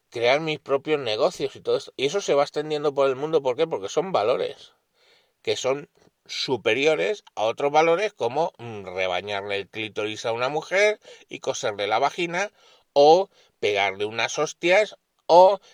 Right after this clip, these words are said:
que tenga que andar tres pasos por detrás de ti, ¿no? O, yo qué sé, a-,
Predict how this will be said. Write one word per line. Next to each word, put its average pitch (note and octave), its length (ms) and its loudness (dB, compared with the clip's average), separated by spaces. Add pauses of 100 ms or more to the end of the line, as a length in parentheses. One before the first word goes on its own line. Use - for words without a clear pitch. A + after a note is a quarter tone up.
que A2+ 120 -2
tenga A#2+ 260 -2
que G2+ 100 -4
andar G#2+ 300 0
tres G#2 200 -6
pasos A#2 320 -6
por G2+ 200 -6
detrás G#2 340 -2
de D3 100 -2
ti, G3+ 400 0 (1800)
¿no? D3 300 -4 (1400)
O, D#2+ 800 -10 (580)
yo G2 160 -14
qué - 80 -14
sé, C#3 360 -2 (140)
a-, F#2 260 -10